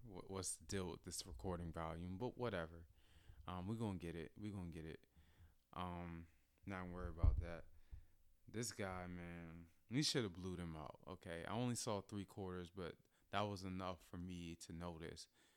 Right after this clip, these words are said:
that we should have been up twenty-eight to three at halftime, maybe twenty-eight nothing. And a lot of the points they got were just them coming from behind.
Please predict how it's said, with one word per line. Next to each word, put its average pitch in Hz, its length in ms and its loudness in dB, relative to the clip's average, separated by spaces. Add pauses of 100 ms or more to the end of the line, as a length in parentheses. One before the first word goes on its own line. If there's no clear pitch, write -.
(140)
that 85 320 0 (380)
we 101 60 0
should 95 180 0
have 85 100 -4
been 90 100 -2
up 87 200 -4
twenty-eight 92 640 -2
to 87 80 -6
three 85 340 -6
at 78 60 -8
halftime, 73 680 -6
maybe 87 300 -6
twenty-eight 82 560 -6
nothing. 76 520 -8 (760)
And 78 480 -2 (500)
a 92 40 -2
lot 98 220 4
of 95 100 2
the 92 80 -2
points 90 420 0
they 85 240 -4
got 82 300 -4 (1900)
were 101 100 -2
just - 520 0
them 95 300 2
coming 92 200 0
from 90 200 -4
behind. 82 460 -4